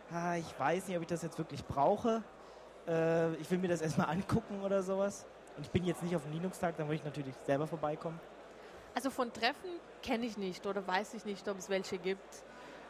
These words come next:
Speaker 2: Ähm, auf den Community, auf dem beagleboard dot org gibt's extrem viel Traffic. Da wird's oft,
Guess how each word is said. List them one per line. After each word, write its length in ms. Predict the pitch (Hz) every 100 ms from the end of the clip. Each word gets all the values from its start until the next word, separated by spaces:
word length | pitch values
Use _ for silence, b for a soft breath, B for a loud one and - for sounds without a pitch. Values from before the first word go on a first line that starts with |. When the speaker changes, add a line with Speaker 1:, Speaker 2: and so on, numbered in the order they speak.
| -
Speaker 2:
Ähm, 440 | 214 208 202 196 190 - -
auf 160 | 247 -
den 180 | 277
Community, 760 | 254 233 233 311 359 339 233 202
auf 200 | 220 233
dem 160 | 240 220
beagleboard 600 | 262 294 254 226 226 214
dot 180 | 208 -
org 340 | 214 240 214 - - -
gibt's 280 | 226 - -
extrem 480 | 208 - 233 240 240
viel 280 | 240 226 214 -
Traffic. 420 | 220 202 - 185 - - - -
Da 240 | 233 240 262
wird's 420 | 254 254 - - -
oft, 300 | 233 233 -